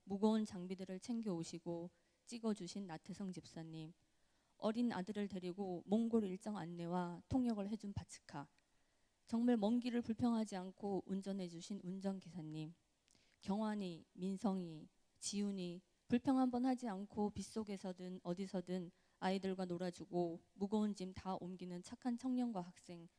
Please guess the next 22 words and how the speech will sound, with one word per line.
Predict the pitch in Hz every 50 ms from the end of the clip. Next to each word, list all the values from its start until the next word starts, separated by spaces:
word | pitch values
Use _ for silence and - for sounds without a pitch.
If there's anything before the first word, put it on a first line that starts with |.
| _ _ _ _ _ _ -
너무 | 190 185 196 208 220 220
감사하고 | - - 180 180 190 - 202 185 175 180 - 196
좋았습니다. | 202 - - 180 180 175 - - 180 170 165 160 156 160 160 160 - _ _ _ _ _ _ _ _ _ _ _ - _ _ _ _ _ _
전도사님께서 | - - 220 226 254 254 262 269 269 269 262 240 - 226 214 - 202 185 190 190 185 170 160 -
저보고 | - 202 185 196 202 202 - 190
간증을 | - - 175 180 190 190 196 196 208
하라고 | 233 220 196 190 180 175
했을 | 185 - - 170
때 | 165 - 185 190 190 180 175 165
저는 | - 185 185 196 190
못한다고 | 175 170 175 - 233 220 220 214 208 190 175
했습니다. | 175 165 - - - 165 156 156 156 165 160 160 170 - _ _ _ _ _ _ _ _ _ _
정말 | - - 196 214 220 214 208 214
선교가 | 220 - 311 302 285 294 277 247 185
아니라 | 165 165 170 170 175 196 196 185 165 170 - _ _ _ _ _ _
전 | - 233 226 220
기분 | - - 202 202 233 240
좋게 | - 240 - - 208 175
여행을 | 175 180 190 208 220 208 196
다녀온 | - 175 175 190 190 185 185
것 | 185 175
같은데 | - 156 160 - - 180 185 180 185 190 185 165 175